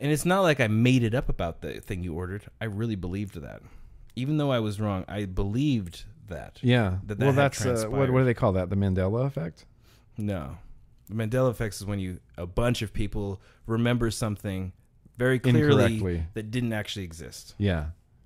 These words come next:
Speaker 2: But that's not, like, a proven thing. Like, they don't recognize the Mandela effect.
Speaker 1: No,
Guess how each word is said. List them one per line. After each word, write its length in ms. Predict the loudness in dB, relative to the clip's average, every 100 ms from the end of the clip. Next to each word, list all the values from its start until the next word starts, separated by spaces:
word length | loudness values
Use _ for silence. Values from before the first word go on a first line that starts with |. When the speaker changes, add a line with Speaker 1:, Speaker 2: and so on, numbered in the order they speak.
| 0
Speaker 2:
But 80 |
that's 220 | 4 4 2
not, 160 | 0
like, 160 | 0 0
a 60 |
proven 340 | 0 0 2 2
thing. 180 | 2 2
Like, 140 | 2
they 120 | 2
don't 220 | 2 2 0
recognize 640 | -2 0 0 0 -2 -2
the 80 | -4
Mandela 540 | -4 -4 -4 -6 -8 -12
effect. 500 | -12 -12 -12 -18 -20 _ _ _ _ _ -8
Speaker 1:
No, 280 | -6 -6